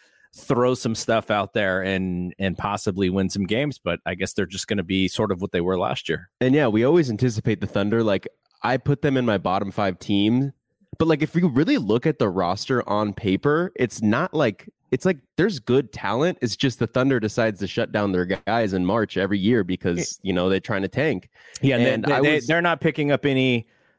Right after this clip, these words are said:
Speaker 1: vets to help them get over the hump until,
Speaker 2: Yeah.
Speaker 1: until it's
Speaker 2: No.
Speaker 1: right.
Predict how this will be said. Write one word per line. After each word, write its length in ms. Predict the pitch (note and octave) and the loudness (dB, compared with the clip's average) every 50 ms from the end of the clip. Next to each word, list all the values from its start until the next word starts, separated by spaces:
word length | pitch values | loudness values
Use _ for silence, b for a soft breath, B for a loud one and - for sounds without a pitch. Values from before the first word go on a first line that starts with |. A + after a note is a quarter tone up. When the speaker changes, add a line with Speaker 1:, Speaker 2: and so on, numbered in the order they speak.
| - | -14
Speaker 1:
vets 520 | - G2 F#2+ G2+ B2+ B2 C3 - - - - | -10 -6 -2 0 0 0 0 -2 -6 -10 -8
to 280 | - - - B2 B2 | -4 0 2 2 2
help 340 | G#2 A2+ A2 A2 A2+ - - | 2 2 0 0 -2 -2 -2
them 360 | - A#2+ A#2 A#2 A#2 A2+ A2 | 0 2 2 2 2 0 -2
get 200 | F#2+ - A#2 G#2 | 0 0 0 0
over 160 | A2+ G2+ G#2+ | 0 0 0
the 120 | G2+ G#2 G#2 | -2 -2 -2
hump 400 | A2+ B2+ A2+ F2+ E2+ - - - - | -2 0 -2 -2 -2 -4 -10 -14 -8
until, 500 | - A2 G#2+ F#2 - - B2 G#2 G2 F#2+ | -2 0 0 0 0 0 0 0 2 2
Speaker 2:
Yeah. 220 | B2+ A#2 G#2 F2+ E2+ | 2 2 2 0 -2
Speaker 1:
until 280 | F2+ A#2 G#2+ G2+ F#2 F#2 | -2 0 0 0 0 -2
it's 140 | E2+ - - | -4 -4 -2
Speaker 2:
No. 80 | G#2+ | -2
Speaker 1:
right. 240 | G#2 F#2+ E2+ E2+ - | 0 -2 -2 -6 -10